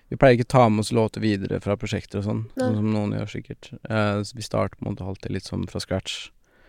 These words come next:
Speaker 1: Eh, så, så da begynte vi på, da begynte vi, var litt i studio her, men så bodde Kristoffer i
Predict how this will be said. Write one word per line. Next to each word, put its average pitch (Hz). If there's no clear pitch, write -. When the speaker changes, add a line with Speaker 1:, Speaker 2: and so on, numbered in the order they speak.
Speaker 1:
Eh, 98
så, 107
så 147
da 127
begynte 120
vi 113
på, 117
da 117
begynte 117
vi, 117
var 113
litt 104
i -
studio 107
her, 131
men 123
så 110
bodde 107
Kristoffer 101
i 101